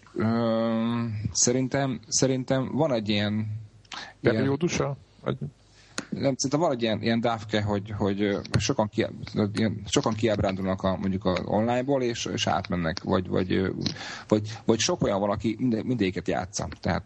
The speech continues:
Speaker 1: játsz-, já-, játszik asztalival is, játszik online-ol is, meg mindenvel, és lehet, hogy, ö, úgy van vele, hogy ahogy élik ő, úgy inkább, ö, komolyodik, és, és, és inkább a, a va-, valósabb játék mellett dönt. Ezt nem tudom,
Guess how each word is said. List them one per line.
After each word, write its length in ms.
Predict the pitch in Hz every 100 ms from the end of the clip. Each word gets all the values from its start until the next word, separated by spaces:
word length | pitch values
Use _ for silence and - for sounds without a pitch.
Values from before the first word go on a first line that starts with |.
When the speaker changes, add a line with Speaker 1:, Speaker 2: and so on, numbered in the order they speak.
| -
Speaker 1:
játsz-, 360 | 107 80 107 -
já-, 220 | 110 98
játszik 360 | 104 104 107 -
asztalival 520 | 113 - 113 104 101
is, 260 | 101 101
játszik 360 | 104 90 - -
online-ol 460 | 104 104 101 101 98
is, 120 | 95
meg 180 | 92 -
mindenvel, 300 | 123 135 135
és 200 | 123 -
lehet, 280 | 117 92
hogy, 180 | - 107
ö, 120 | 107 95
úgy 200 | - 110
van 120 | 92
vele, 140 | 104 110
hogy 120 | 107
ahogy 260 | 107 123 98
élik 360 | 92 92 123
ő, 280 | 87 87 123 147 - _ _ -
úgy 220 | 107 107
inkább, 340 | 110 104 101
ö, 220 | 98 98 98 92 -
komolyodik, 540 | 107 98 101 107 120
és, 360 | 107 104 - -
és, 260 | 98 101 -
és 220 | 98 -
inkább 380 | 101 98 95 90
a, 120 | 92 92 - 92 87 90
a 300 | 90 90 87
va-, 140 | 92 95
valósabb 520 | 98 92 82 - 92
játék 380 | 87 71 - 85 -
mellett 280 | 92 87 85
dönt. 220 | 85 85
Ezt 140 | 104
nem 120 | 151 147
tudom, 280 | - 117